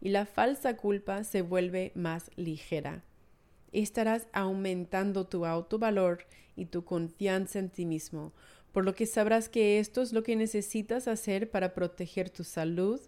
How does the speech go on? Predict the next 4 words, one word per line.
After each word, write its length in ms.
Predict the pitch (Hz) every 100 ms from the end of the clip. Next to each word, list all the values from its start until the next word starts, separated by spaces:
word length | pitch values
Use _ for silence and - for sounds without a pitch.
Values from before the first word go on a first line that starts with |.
| - - _
cordura, 640 | - 170 160 165 196 202 - - - -
bienestar, 840 | 170 180 156 165 - 185 175 220 - - - -
autonomía, 920 | 185 180 - 185 165 170 180 208 269 - _ _ _ _
paz 400 | - 233 262 -